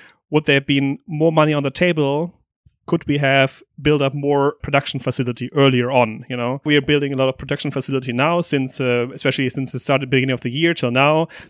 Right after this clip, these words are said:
there have been several factories built or reinstalled, uh, i-, in the European Union for, to produce a certain kind of vaccines. But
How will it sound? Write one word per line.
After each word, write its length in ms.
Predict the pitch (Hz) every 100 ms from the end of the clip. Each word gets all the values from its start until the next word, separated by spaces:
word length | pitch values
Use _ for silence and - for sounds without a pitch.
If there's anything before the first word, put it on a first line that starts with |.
| -
there 100 | 127
have 100 | -
been 120 | 123
several 720 | - 151 151 143 143 139 143
factories 480 | - 143 - 139 131
built 400 | 131 147 151 151
or 300 | 135 117 117
reinstalled, 1000 | 151 139 151 160 135 - 143 147 151 156 - - - -
uh, 260 | 135 131 127
i-, 80 | 170 185
in 140 | 175
the 80 | 160
European 320 | 151 143 135
Union 380 | 180 233 190 185 196
for, 360 | - 156 170 170
to 140 | 156
produce 400 | 139 160 175 -
a 180 | 139 143
certain 320 | - 151 151
kind 160 | 147 139
of 80 | 135
vaccines. 540 | 127 - 233 196 180
But 240 | - 143